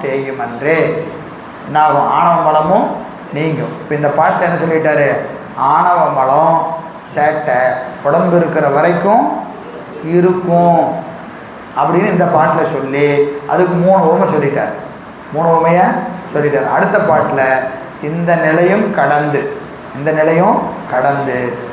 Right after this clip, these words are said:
நிற்பவர்களுக்கு ஆணவ மலமும் வேலை செய்யாது. முதல்ல கண்ம மலம் வேலை செய்யாதுன்னு சொல்லிட்டாரு, மாயா மலம் வேலை செய்யாதுன்னு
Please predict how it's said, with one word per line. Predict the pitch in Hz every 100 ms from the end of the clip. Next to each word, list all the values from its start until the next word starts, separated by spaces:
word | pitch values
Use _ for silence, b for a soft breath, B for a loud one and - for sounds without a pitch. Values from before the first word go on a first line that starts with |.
| -
நிற்பவர்களுக்கு | 165 170 190 180 - - - - 135 139 139 -
ஆணவ | 135 151 160 156
மலமும் | 156 170 226
வேலை | 196 170
செய்யாது. | 143 139 113 - - - - - - - - -
முதல்ல | 135 170 190
கண்ம | 165 165 190
மலம் | 185 185
வேலை | 175 180
செய்யாதுன்னு | 175 175 180 185 208
சொல்லிட்டாரு, | 180 185 170 156 - - - - - -
மாயா | 131 156 190 190
மலம் | 190 185
வேலை | 180 170 175
செய்யாதுன்னு | 175 175 170 175 180